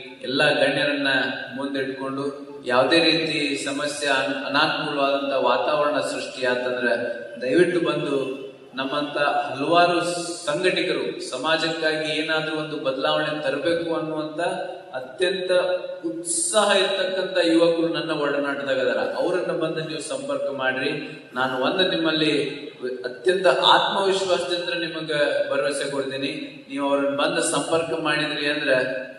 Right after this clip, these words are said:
ಒಂದಲ್ಲ ಒಂದು ದಾರಿ ಇದ್ರ ಅವ್ರು ನಿಮಗ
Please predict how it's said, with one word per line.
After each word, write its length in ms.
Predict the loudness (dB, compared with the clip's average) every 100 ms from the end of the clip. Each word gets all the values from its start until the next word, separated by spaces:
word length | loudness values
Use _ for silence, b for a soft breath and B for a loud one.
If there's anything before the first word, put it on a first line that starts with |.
| -16 -6
ಒಂದಲ್ಲ 420 | -4 0 4 6
ಒಂದು 400 | 6 4 -2 0
ದಾರಿ 280 | 2 4 2
ಇದ್ರ 260 | 0 0 0 0 0 -2
ಅವ್ರು 200 | -2 -2
ನಿಮಗ 440 | -8 -6 -4